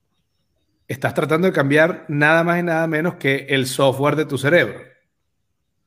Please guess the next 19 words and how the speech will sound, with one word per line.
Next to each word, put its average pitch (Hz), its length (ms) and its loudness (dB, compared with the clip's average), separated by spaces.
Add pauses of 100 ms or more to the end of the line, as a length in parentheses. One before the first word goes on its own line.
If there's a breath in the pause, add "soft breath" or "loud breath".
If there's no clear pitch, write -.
(460)
Si - 180 -8
tu 135 100 -6
teléfono 156 460 2
se 190 100 2
tarda 185 280 2
más 190 160 2
o 190 40 2
menos 180 280 2
cuando 143 180 -2
lo 135 100 0
tienes 151 280 0
que, 180 520 -2
eh, 131 920 -10
que 156 140 -6
actualizar, 156 960 0 (180)
imagínate 131 520 2
tu 117 160 -12
cerebro. 131 400 0 (1800)
Eh, 143 960 2